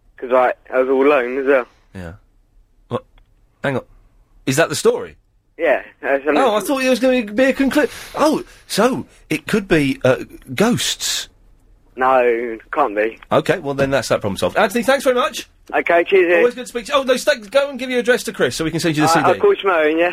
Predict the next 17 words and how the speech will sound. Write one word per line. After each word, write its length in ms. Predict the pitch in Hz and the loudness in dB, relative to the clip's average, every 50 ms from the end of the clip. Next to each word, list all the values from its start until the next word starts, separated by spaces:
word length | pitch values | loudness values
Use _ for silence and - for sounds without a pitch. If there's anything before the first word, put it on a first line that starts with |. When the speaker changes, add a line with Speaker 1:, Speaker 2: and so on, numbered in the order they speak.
| - - | -2 0
Speaker 2:
Good 140 | - 202 202 | 0 2 2
lad, 180 | 214 214 220 | 2 0 -2
thank 180 | - 220 214 185 | -4 -6 -2 0
you. 140 | 214 240 - | 0 0 0
Speaker 1:
Cheers. 260 | - 175 180 180 165 - - - - _ _ - - | 0 2 4 4 2 0 -4 -18 -20 _ _ -12 -10
Speaker 2:
He's 180 | 113 117 110 | -10 -8 -6
a 40 | 104 | -6
regular 260 | 95 90 - 95 85 | -6 -6 -6 -8 -12
caller. 180 | - 85 82 90 | -12 -12 -12 -10
He's 120 | 113 117 | -8 -4
a 40 | 123 | -4
nice 220 | 120 104 95 - | -2 -4 -4 -6
fellow. 200 | - - 85 82 82 | -8 -8 -8 -6 -4
We 80 | 92 | -2
like, 260 | 101 98 87 - - 95 | 0 0 -2 -2 -2 -2
uh, 200 | 85 85 82 - - - - - - - | -2 -2 -2 -4 -8 -14 -20 -18 -8 -4
Anthony. 260 | - 104 - 127 - | -2 -2 0 -2 -4